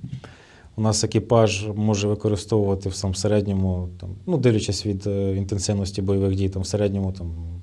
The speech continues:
п'ятнадцять, двадцять, тридцять F P V-дронів, то тоді я коли от першу партію з десяти дронів від волонтерів отримав, ми там на них молилися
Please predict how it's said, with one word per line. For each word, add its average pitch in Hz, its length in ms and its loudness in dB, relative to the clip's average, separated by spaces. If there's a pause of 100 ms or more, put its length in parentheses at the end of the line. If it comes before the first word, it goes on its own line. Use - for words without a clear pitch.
(2250)
п'ятнадцять, 98 500 -2
двадцять, 92 600 -6 (200)
тридцять 95 540 -4 (960)
F 101 160 -6
P 101 80 0
V-дронів, 95 460 -2 (360)
то 104 140 -6
тоді 110 360 0 (320)
я 98 200 0
коли 107 280 2
от 104 120 2 (400)
першу 110 340 0
партію 107 520 2
з 95 60 -2
десяти 104 360 -2
дронів 98 420 0
від 98 160 -2
волонтерів 98 600 0
отримав, 101 480 -2
ми 95 160 -2
там 98 160 -4
на 95 80 -2
них 101 240 -4
молилися 98 720 0